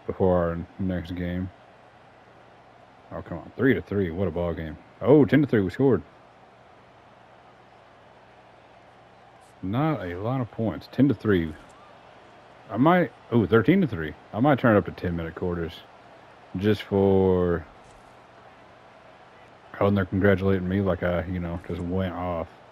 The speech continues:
D J Scott with seven rushes for thirty-one yards. Yeah. If that's the player of the game,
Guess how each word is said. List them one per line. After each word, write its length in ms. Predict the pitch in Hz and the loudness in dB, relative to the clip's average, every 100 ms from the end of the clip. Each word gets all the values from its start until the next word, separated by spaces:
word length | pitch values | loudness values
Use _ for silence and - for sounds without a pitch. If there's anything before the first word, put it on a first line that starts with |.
| - - - - - - - - | -20 -20 -20 -20 -20 -20 -20 -10
D 120 | - 107 | -4 6
J 160 | 110 | 6
Scott 360 | 101 107 107 98 | 6 4 4 4
with 160 | 85 | -2
seven 360 | - - 110 110 | -6 -2 0 2
rushes 340 | 107 101 104 | 2 2 -2
for 120 | - - | -4 -4
thirty-one 460 | 98 95 90 92 | -2 0 0 -2
yards. 300 | 85 78 78 - | -4 -8 -12 -8
Yeah. 420 | 92 87 87 85 - - - - - - - - - - - | -4 -2 -2 -4 -6 -20 -20 -20 -20 -20 -20 -20 -20 -16 -8
If 100 | 80 | 2
that's 200 | 117 - | 2 2
the 80 | 107 | -2
player 300 | - 104 90 | 2 2 2
of 140 | 107 76 | -2 -4
the 60 | |
game, 680 | 80 90 104 123 135 139 123 | -8 -4 0 2 2 0 -4